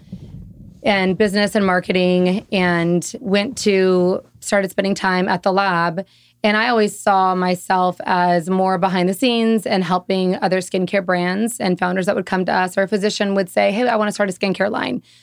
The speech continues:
So they would come to a lab like ours and we would work on ingredients or a product for them.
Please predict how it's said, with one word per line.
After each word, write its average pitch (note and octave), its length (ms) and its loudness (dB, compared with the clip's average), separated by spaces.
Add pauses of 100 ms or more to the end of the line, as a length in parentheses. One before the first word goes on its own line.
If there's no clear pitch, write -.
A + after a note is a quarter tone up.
So - 140 -2
they G3+ 100 2
would F#3+ 100 0
come F#3 220 0
to F#3 100 0
a F3+ 40 2
lab F#3 200 2
like F#3 180 -2
ours A3+ 340 0
and F#3+ 120 0
we F3+ 120 2
would F3 120 0
work F3+ 220 -2
on F3 500 0 (380)
ingredients F3+ 600 0
or F3 120 2
a F3 60 -2
product F#3 280 -4
for G3 120 -6
them. F#3+ 240 -4